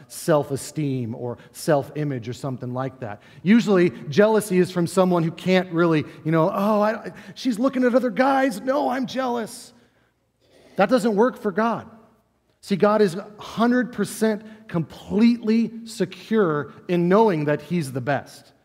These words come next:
that he is God, and that he is the perfect s-,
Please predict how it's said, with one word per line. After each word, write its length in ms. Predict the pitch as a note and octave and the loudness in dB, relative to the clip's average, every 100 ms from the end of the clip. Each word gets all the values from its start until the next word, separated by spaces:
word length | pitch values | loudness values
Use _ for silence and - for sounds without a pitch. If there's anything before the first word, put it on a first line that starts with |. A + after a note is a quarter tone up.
| _ _ | _ _
that 120 | D3+ A2+ | -6 -6
he 320 | - F#3 D#3+ | -2 0 2
is 160 | C#3 | 0
God, 460 | A2+ C3+ B2 F#2 - - _ _ _ | 0 0 0 -4 -18 -20 _ _ _
and 140 | D3 D#3 | -2 0
that 100 | D#3 | -2
he 340 | - G3 F#3 | 0 2 2
is 140 | C#3+ | 0
the 140 | C3 C#3+ | -2 -4
perfect 720 | - - - G3+ G3 F#3 - - - _ _ _ | -6 -20 -4 0 0 0 -6 -16 -20 _ _ _
s-, 260 | - - | -20 -20